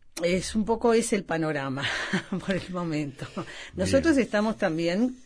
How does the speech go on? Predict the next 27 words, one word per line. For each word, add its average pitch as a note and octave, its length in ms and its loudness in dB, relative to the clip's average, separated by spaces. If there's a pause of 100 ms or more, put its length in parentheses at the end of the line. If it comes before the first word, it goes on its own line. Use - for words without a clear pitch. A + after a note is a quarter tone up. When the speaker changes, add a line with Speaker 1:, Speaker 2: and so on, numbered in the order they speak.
(140)
Speaker 1:
con F3 640 -2 (200)
un E3 240 -2
abogado F#3 520 6
que A3 80 -2
está G3 180 0
estudiando E3+ 760 0
de E3+ 160 -4
qué F3+ 100 -6
tipo F3+ 300 -4
de E3+ 100 2
acciones E3 540 -4
a E3 60 -2
nivel, D3 360 -6
a F3 100 -4
nivel E3 280 -2
judicial E3 540 -4
se - 180 -6
pueden, D#3+ 500 -4 (840)
cómo F#3+ 240 0
se F3+ 160 -2
puede F#3 180 2
actuar. C#3 400 -6 (1300)
Este, C3+ 720 -8
para D3+ 240 -6
eso D#3+ 160 -4
estamos D#3+ 400 -2
recabando D3+ 840 -4